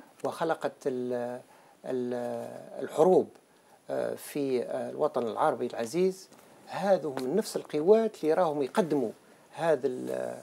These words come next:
المشروع الحوار الأوروبي على الوضع، آه، الحراك المبارك. ولكن تحت هذا الحوار، آه، المبرمج،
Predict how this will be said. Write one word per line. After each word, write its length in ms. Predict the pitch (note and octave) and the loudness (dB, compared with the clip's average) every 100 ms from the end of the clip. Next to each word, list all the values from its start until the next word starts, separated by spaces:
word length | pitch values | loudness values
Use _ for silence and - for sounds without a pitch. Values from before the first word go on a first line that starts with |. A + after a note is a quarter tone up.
| - - - | -16 -20 -12
المشروع 600 | C#3 C3+ D#3 F#3 G3 C#3 - - - - - | -8 -4 6 10 10 10 4 -12 -20 -16 -12
الحوار 540 | B2 C3+ C#3 D3+ C3 | -6 0 6 6 6
الأوروبي 520 | A#2+ C#3 C#3 - B2+ | 0 0 0 0 -2
على 160 | A2+ B2+ | -2 -2
الوضع، 420 | B2 B2 D3 A2+ A#2 A2+ - - - - - - | 0 2 2 2 0 0 -6 -16 -20 -20 -14 -6
آه، 320 | B2 - - | -4 -4 -6
الحراك 500 | C3+ - C3 D3+ - | -6 -2 0 0 0
المبارك. 520 | B2 A2+ A2 F2+ - - _ _ - - - - | -4 -4 -6 -12 -20 -20 _ _ -20 -20 -20 -16
ولكن 560 | - D3 A3 G#3+ D3+ B2 - _ | -2 4 6 4 0 -4 -6 _
تحت 300 | B3+ - - - - _ _ _ _ | 2 2 -4 -14 -18 _ _ _ _
هذا 340 | - E3 D3 C3+ | -4 0 2 2
الحوار، 1300 | B2 A#2+ B2 A#1+ A#1+ - - - - A#2 F3+ G#3 - - _ _ _ _ D3+ | -2 -2 -4 -4 -6 -8 -14 -12 -6 6 8 8 4 -10 _ _ _ _ -2
آه، 360 | C#3 B2 - | 0 0 -2
المبرمج، 720 | B2+ A#2+ A2+ F3 E3+ F#3+ G3 | -2 -4 0 0 2 0 0